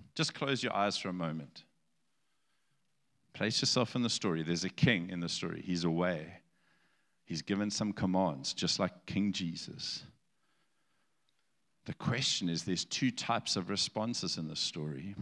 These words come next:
There's the obedient, faithful servants who say, "Yes, Jesus."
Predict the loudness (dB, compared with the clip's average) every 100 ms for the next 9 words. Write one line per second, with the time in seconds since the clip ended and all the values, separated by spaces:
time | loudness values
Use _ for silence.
0 | -6 -8 -10 -16 _ _ _ _ _ _
1 | -20 -20 _ _ _ -8 -6 -2 0 -2
2 | 0 0 0 0 -2 -4 -4 -4 -4 -4
3 | -4 -4 -6 -10 -8 -6 -6 -10 -10 -4
4 | -4 -2 -2 -2 0 0 0 0 -2 -4
5 | -4 -2 -4 -4 -8 -4 -4 -4